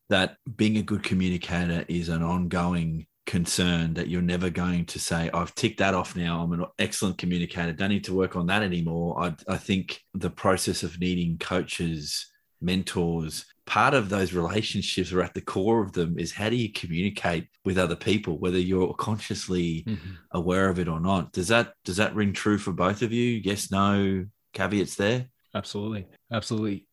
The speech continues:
Speaker 2: If I was to add to that, I think part of the, the problem with saying it happens by osmosis is not understanding that to every interaction, we bring our own bias. And that's why I think coaching and consulting and mentorship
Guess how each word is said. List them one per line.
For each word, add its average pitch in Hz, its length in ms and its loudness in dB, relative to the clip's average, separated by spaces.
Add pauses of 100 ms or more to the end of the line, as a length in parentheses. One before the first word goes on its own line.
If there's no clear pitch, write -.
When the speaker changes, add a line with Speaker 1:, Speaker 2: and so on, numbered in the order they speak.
(120)
Speaker 2:
If 139 180 4
I 151 80 10
was 127 160 6
to 123 100 4
add 113 260 4
to 175 140 4
that, 101 180 2
I 107 80 2
think 113 300 0
part 117 240 4
of 110 80 4
the, 101 340 4
the 87 120 -4
problem 117 640 2
with 110 280 2 (120)
saying 101 640 -2
it 101 100 -8
happens 113 380 -2
by 104 200 2
osmosis 107 840 -2 (100)
is 113 140 0
not 127 220 4
understanding 123 640 2
that 107 200 -2
to - 140 -4
every 127 420 6
interaction, 120 680 2
we 110 60 2
bring 104 260 2
our 98 140 2
own 92 160 -2
bias. 90 560 -4 (120)
And 113 80 0
that's 123 280 4
why 117 200 6
I 107 60 4
think - 640 -2 (120)
coaching 120 540 0
and 104 100 -2
consulting 110 800 -2
and 95 260 -4
mentorship 107 580 -2